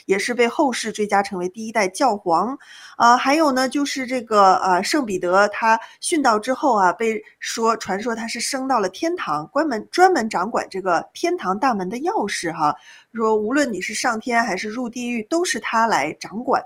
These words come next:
的，呃，非常神圣的这样的一个门徒。还有门徒约翰也被认为是这个约翰福音的作者哈，被，他是一个永远青春年少的形象，也都是象征着基督教那种不朽的纯洁精神。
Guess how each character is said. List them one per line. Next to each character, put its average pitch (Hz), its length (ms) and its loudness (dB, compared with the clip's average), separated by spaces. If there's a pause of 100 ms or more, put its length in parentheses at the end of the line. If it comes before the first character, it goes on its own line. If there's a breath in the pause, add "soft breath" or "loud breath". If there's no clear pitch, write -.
的， 123 160 -4 (240 loud breath)
呃， 180 100 -4
非 320 160 0
常 269 160 0
神 180 320 -2
圣 370 240 2
的 208 100 2
这 202 80 -4
样 175 160 2
的 165 100 -2
一 160 100 -6
个 185 120 -2
门 175 220 -6
徒。 165 240 -6
还 240 140 2
有 233 80 6
门 226 160 -6
徒 285 180 -2
约 277 160 2
翰 302 300 0 (260 loud breath)
也 190 100 0
被 214 140 2
认 233 220 2
为 190 160 4
是 214 180 -4
这 220 100 -2
个 190 160 2
约 208 140 2
翰 220 180 -2
福 190 200 -8
音 233 120 -4
的 247 120 -2
作 359 280 0
者 - 320 -8
哈， 165 220 2 (380 loud breath)
被， 214 360 0 (120)
他 - 120 -6
是 214 200 -6
一 196 80 -8
个 214 100 2
永 196 180 -2
远 254 160 -4
青 302 240 -2
春 302 280 0
年 185 180 -2
少 339 180 4
的 208 120 2
形 147 200 -8
象， 175 240 -2
也 156 80 -4
都 285 140 0
是 330 160 -4
象 269 240 -2
征 226 180 -6
着 202 140 0
基 214 180 -8
督 214 160 -6
教 208 220 2
那 185 100 -2
种 180 240 -6
不 262 160 -10
朽 - 220 -8
的 123 120 -12
纯 196 280 -6
洁 214 180 2
精 170 220 -4
神。 - 180 -6